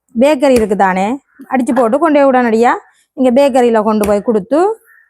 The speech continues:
அஹ், நீங்க இப்ப, அஹ், இப்படி நீங்க வடிவா நீட் ம-, இப்படி நான் செய்த மாதிரியே நீங்க அடிச்செடுத்தீங்கன்னு சொன்னா அவைகள் போறணையில வச்சு உங்களுக்கு வடிவா தட்டில எல்லாம் ஊத்தி வடிவா தருவினோம்.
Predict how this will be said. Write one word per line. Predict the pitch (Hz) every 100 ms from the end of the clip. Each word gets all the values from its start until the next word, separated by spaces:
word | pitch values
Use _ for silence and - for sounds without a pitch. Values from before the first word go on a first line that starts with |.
| _ _ _
அஹ், | 285 262 254 240 240 262 -
நீங்க | 269 269
இப்ப, | 269 269 254 -
அஹ், | 254 240
இப்படி | 233 240
நீங்க | 247 233
வடிவா | 240 277 262
நீட் | 247 269 254
ம-, | 269 277
இப்படி | 240 311
நான் | 277 285
செய்த | 294 277 269
மாதிரியே | 254 254
நீங்க | 269 254
அடிச்செடுத்தீங்கன்னு | 240 247 214 226 220
சொன்னா | 233 311 339
அவைகள் | 302 285 240
போறணையில | 285 262 226 208
வச்சு | 208 185 349 480 _ _ _ _
உங்களுக்கு | 262 254 262
வடிவா | 247 240
தட்டில | 233 220 226
எல்லாம் | 214 214 208
ஊத்தி | 208 220
வடிவா | 277 247 240
தருவினோம். | 262 220 180 156